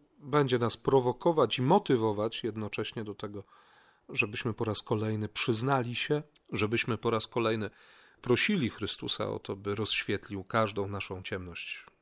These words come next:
Jeśli Jego blask, jeśli Jego światło będzie w nas, to rzeczywiście nawet nasze ciemności staną się południem, bo wszystko zostaje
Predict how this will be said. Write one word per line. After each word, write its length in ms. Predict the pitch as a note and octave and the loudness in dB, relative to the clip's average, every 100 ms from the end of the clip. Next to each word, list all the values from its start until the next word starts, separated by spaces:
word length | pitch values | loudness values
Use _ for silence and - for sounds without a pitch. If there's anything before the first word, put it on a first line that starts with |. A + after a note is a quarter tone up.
| _ _ | _ _
Jeśli 540 | F2+ - - A2+ A2 A2 | -4 -4 -4 -4 -2 2
Jego 380 | F#3 D3+ A2+ | 2 2 0
blask, 640 | G2 G2+ G2 F#2+ - - - _ _ _ _ _ - | 0 -2 -4 -4 -6 -8 -14 _ _ _ _ _ -14
jeśli 260 | - - | -10 -2
Jego 260 | A2 A#2+ B2 | 2 2 2
światło 760 | - - B2 A2+ - G2+ F#2+ F2+ _ _ _ | 0 2 0 0 -4 -4 -4 -6 _ _ _
będzie 300 | F#2+ F#2 F#2+ | -8 -6 -8
w 100 | F2+ | -8
nas, 280 | F#2 F2+ - - - - - _ _ | -8 -8 -10 -16 -20 -20 -20 _ _
to 120 | - | -6
rzeczywiście 560 | A#2 G#2 G#2 G2 - G#2+ | -4 -4 -6 -4 -4 -2
nawet 260 | G#2 A#2 | -2 -4
nasze 280 | B2 A#2 C#3 | -2 0 0
ciemności 600 | - B2 G2+ F#2+ - G2 - - - G2+ | -2 -4 -4 -6 -6 -10 -12 -20 -16 -6
staną 360 | - G#2 G2+ | -4 -2 -4
się 160 | A2 A2+ | -6 -6
południem, 640 | - D#3 E3 A2+ A2 A2 G#2 | 2 2 2 2 -2 -2 -4
bo 120 | A2+ | -4
wszystko 540 | - - A#2 - C3 | -2 -2 -2 -2 -2
zostaje 520 | A2 G#2+ - G#2 G2+ | -2 -2 -2 -2 -2